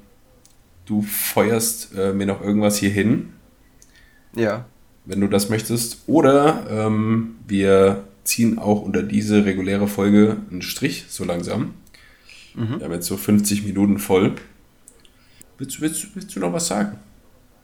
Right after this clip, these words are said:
Speaker 2: Äh, famous last words?
Speaker 1: Famous last words heute?
Speaker 2: Naja, heute mal,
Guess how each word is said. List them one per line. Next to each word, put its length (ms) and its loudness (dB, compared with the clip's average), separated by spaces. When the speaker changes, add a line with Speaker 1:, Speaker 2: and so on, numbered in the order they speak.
Speaker 2:
Äh, 440 6
famous 280 -4
last 240 0
words? 300 -2
Speaker 1:
Famous 280 -8
last 200 -8
words 240 -2
heute? 260 0
Speaker 2:
Naja, 260 -2
heute 200 -4
mal, 300 -2